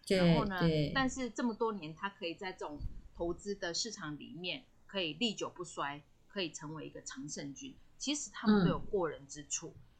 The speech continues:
Speaker 2: 所以有时候我在讲说，
Speaker 1: 嗯。
Speaker 2: 投资这条道路上面吼，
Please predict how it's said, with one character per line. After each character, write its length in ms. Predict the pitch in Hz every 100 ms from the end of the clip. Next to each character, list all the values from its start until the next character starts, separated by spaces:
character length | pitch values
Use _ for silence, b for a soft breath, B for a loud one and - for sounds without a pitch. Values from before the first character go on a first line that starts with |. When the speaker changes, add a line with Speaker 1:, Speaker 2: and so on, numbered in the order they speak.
| -
Speaker 2:
所 120 | -
以 40 | 320
有 100 | 202
时 120 | -
候 80 | 247
我 100 | 170
在 140 | 208
讲 220 | 180 151
说， 360 | - 185 185 190
Speaker 1:
嗯。 40 |
Speaker 2:
投 180 | - 170
资 160 | 165 214
这 140 | 214
条 160 | 190 139
道 160 | - 165
路 120 | 170
上 260 | 156 - 147
面 220 | 151 131
吼， 160 | - -